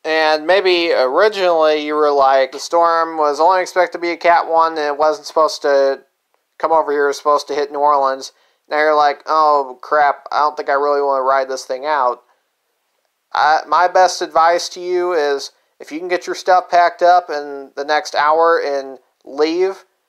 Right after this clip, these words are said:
and you know where you're going, I say go for it. If you're farther than ten miles inland, I would just suggest that you stay put.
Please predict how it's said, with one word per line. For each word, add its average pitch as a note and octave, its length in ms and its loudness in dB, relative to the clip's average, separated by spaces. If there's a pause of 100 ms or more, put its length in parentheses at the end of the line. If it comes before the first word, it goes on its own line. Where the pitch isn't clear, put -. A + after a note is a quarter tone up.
(180)
and C3 160 -12
you D#3 140 -12
know E3 360 2
where E3 320 -2
you're E3 140 -6
going, F#3 480 0 (880)
I D3 140 0
say E3 220 0
go D#3 220 2
for B2 380 0
it. A2 100 -6 (840)
If C#3+ 260 -8
you're C#3+ 480 0
farther F3+ 500 0
than F3+ 120 -2
ten F#3+ 180 -2
miles F3+ 340 2
inland, F#3 380 0
I D3 200 2
would D#3 200 -2
just D3+ 340 -4
suggest C#3+ 600 0
that C3 160 -4
you C3+ 120 -16
stay C3+ 300 -2
put. A#2+ 360 -4